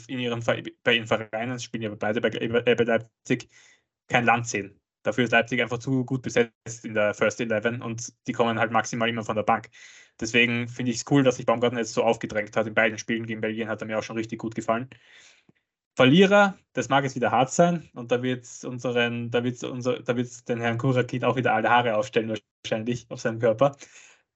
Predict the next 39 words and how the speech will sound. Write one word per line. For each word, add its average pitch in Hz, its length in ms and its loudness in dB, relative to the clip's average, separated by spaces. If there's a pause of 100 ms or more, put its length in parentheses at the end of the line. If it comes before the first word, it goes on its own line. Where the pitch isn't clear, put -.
Aber 127 200 6
für 147 80 -2
mich 170 100 4
ist 180 80 2
es 165 80 -2
Patrick 147 260 2
Wimmer, 143 260 -4 (520)
weil 180 420 4 (840)
auch 135 160 0
wenn 160 140 4
er 143 80 0
im 135 60 -4
Belgien-Spiel 147 640 2
in 143 100 -4
der 131 100 0
ersten 131 200 -2
Halbzeit 135 440 -4
doch 131 120 2
für 127 140 -4
Wirbel 143 180 2
gesorgt 107 340 -6
hat 131 80 -6
mit 123 80 -12
seinem 110 180 -6
Tempo, 117 380 -4 (580)
viel 160 220 -2
mehr 147 140 -2
steckt - 300 -2
momentan 127 340 -8
leider 120 180 -2
nicht 123 220 -10
dahinter. 117 280 -6
Er 113 200 -8
hat 123 200 0
ein 131 100 -4
bisschen - 240 -2
seine 127 200 -6
Form 123 220 0
verloren. 131 480 0